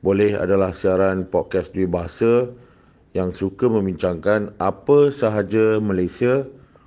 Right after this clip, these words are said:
untuk rakyat Malaysia. Boleh percaya, usaha membina negara adalah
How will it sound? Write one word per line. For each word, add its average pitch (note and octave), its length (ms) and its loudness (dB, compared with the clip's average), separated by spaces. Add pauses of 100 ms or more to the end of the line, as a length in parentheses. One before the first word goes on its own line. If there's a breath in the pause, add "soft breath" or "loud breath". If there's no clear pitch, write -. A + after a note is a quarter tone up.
(140 soft breath)
untuk G2+ 560 0
rakyat F#2+ 320 0
Malaysia. F#2 480 -4 (1120 soft breath)
Boleh F#2+ 320 0
percaya, A2+ 800 -2 (720 soft breath)
usaha A2+ 400 0
membina G#2+ 320 0
negara G2 480 2
adalah F#2 320 -2